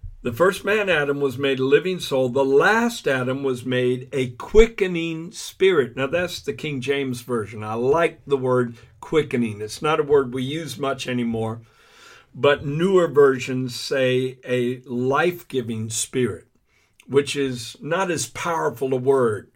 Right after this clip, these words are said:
at least in my <laughs> vocabulary, because quickening gives you the sense that he resurrects you back to life when he comes into your heart.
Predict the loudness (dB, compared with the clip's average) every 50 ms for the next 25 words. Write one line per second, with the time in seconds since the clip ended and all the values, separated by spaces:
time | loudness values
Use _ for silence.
0 | _ _ _ -20 -20 -20 _ _ _ _ -4 -2 -2 0 2 0 0 -2 -6 -4
1 | -4 -2 0 2 2 4 6 6 6 4 4 -2 -4 -4 -2 -4 -6 -6 -6 -10
2 | -12 -14 _ -20 -20 -20 -20 _ -16 -8 -4 -4 -4 -2 2 6 6 6 6 2
3 | -10 -6 2 2 2 2 2 -2 -2 0 0 -2 -2 -4 -4 -6 -4 2 4 4
4 | 4 4 -2 -8 -8 -8 -8 -6 0 0 0 0 -2 -8 -6 0 0 0 0 0
5 | -4 -8 -12 -12 -6 -4 -4 -4 -4 -6 _ _ _ _ -20 -20 _ _ _ -12
6 | -8 -4 -4 -4 -4 -6 -10 -16 _ _ _ -18 -12 -4 0 2 2 2 2 4
7 | 2 2 4 2 0 0 -2 -4 -4 -4 -4 -2 -2 -4 -4 -6 -4 -4 -2 0
8 | 0 0 0 2 0 0 -2 -4 -10 -6 -4 -4 -2 -2 -4 -4 -6 -6 -6 -6
9 | -6 -6 -8 -6 -6 -6 -6 -6 -8 -8 -8 -6 -4 -4 -4 -6 -6 -6 -4 -4
10 | -4 -4 -6 -10 _